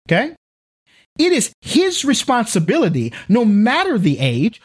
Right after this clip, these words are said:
for him to make the right decisions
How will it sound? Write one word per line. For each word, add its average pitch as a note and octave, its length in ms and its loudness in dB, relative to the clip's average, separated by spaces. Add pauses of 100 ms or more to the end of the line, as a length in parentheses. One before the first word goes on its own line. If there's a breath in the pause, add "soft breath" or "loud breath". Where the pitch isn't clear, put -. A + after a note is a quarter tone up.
(140 soft breath)
for B3 180 0
him E4 600 -2 (340 soft breath)
to B3+ 120 2
make G3+ 340 0
the E3 100 2
right D#3 580 2 (160)
decisions D#3 800 0